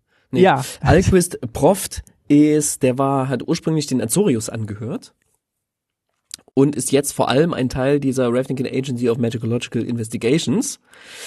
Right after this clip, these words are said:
Speaker 1: und ist ein, ist ein ziemlich blauer Typ, möchte ich sagen. Also blau im Sinne von Magic natürlich. Das ist so ein, wie so ein erwachsen gewordener Jace, erinnert der mich irgendwie, mit einem britischen Akzent,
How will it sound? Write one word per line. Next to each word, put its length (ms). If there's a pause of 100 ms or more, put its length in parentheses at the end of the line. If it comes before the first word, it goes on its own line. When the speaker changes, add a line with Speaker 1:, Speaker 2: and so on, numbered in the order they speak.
(500)
Speaker 1:
und 200
ist 160
ein, 160 (120)
ist 140
ein 180
ziemlich 320 (320)
blauer 680 (100)
Typ, 240
möchte 240
ich 80
sagen. 260
Also 160
blau 240
im 100
Sinne 180
von 360
Magic 560
natürlich. 500
Das 180
ist 120
so 100
ein, 180
wie 100
so 100
ein 140
erwachsen 560
gewordener 580
Jace, 380
erinnert 340 (140)
der 220
mich 180
irgendwie, 540 (320)
mit 200
einem 180
britischen 420
Akzent, 580